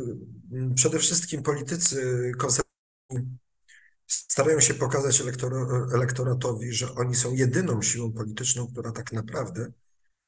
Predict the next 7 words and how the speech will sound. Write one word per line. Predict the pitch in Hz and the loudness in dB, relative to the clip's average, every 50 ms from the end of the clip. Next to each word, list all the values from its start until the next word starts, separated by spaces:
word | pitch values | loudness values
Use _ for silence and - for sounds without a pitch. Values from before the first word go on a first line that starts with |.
| _ _ _ _ _ _ _ _ _ _ _ | _ _ _ _ _ _ _ _ _ _ _
broni | - 92 87 85 113 131 139 139 139 139 135 131 131 | -14 -8 -4 -2 0 2 2 2 2 0 0 -2 -2
interesów, | 131 127 127 113 - 120 113 113 117 110 - - 117 113 - - | 0 0 -2 0 2 2 2 4 6 8 8 6 6 2 -2 -4
e, | 120 110 107 110 107 107 107 107 107 107 107 104 104 104 104 107 104 104 104 98 - - _ | -4 -4 -2 0 0 0 0 -2 -2 -2 -2 -2 -4 -4 -4 -4 -6 -6 -8 -10 -14 -16 _
narodowych, | 110 110 117 117 117 110 120 117 101 - - - - - | 0 2 2 4 4 4 4 2 2 0 -4 -8 -10 -8
interesów, | - 104 101 - 113 110 120 113 - - 110 104 - - | -8 -6 -4 -2 -2 0 2 4 4 4 2 0 -4 -4
e, | 113 107 | -4 -4
Polski, | - - 127 127 127 127 131 123 127 135 143 | -2 -2 0 2 2 2 2 2 -4 -8 -10